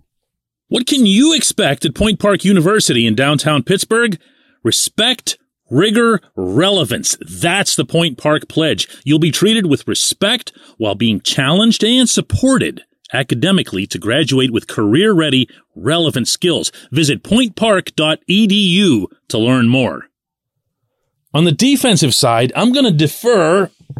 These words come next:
my vote, or at least acknowledge that it'll be very, very heavily influenced by a discussion I had with Cam Hayward in Indianapolis after the game. And that's gonna be Alex Highsmith. Uh, and not just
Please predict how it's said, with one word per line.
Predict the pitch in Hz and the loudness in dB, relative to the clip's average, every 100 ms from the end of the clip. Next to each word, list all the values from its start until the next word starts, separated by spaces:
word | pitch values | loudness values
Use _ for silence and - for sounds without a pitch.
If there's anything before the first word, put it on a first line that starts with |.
| - - _ _ _ _ _ _ _ | -16 -20 _ _ _ _ _ _ _
my | 165 196 | 0 2
vote, | 147 185 226 160 175 _ | 2 0 2 0 0 _
or | 156 | 0
at | 175 | 2
least | 196 269 - | 2 0 0
acknowledge | 151 180 208 208 151 | 2 2 4 2 2
that | 156 | 2
it'll | 185 151 | 2 2
be | 170 | 2
very, | 165 127 180 - 285 | 2 2 2 2 2
very | 175 139 254 226 | 4 4 4 2
heavily | - 240 262 240 208 | 2 0 2 2 2
influenced | 214 220 156 123 123 120 | 2 2 2 2 2 0
by | 135 | 0
a | 131 | 0
discussion | 131 - 156 - | 0 2 2 2
I | 135 | 0
had | 147 147 | 0 0
with | 127 | 0
Cam | - 160 139 | 0 0 2
Hayward | 131 190 156 113 | 4 4 4 4
in | 107 | 4
Indianapolis | 113 104 101 98 110 120 113 | 4 4 2 2 0 0 0
after | 117 110 107 | 0 -2 -2
the | 101 | -2
game. | 131 147 107 - - _ _ _ _ _ _ - | 0 0 0 -4 -16 _ _ _ _ _ _ -4
And | 120 | 0
that's | 233 | 0
gonna | - 240 | 0 2
be | 175 170 | 4 2
Alex | 160 165 - | 2 0 0
Highsmith. | 156 151 120 95 - _ _ - - - - _ - | 2 2 0 -2 -4 _ _ -20 -20 -20 -20 _ -12
Uh, | 123 | -4
and | 151 143 | 2 4
not | 156 208 - | 4 0 -4
just | 151 - 190 190 - - | -6 -2 0 0 -2 -8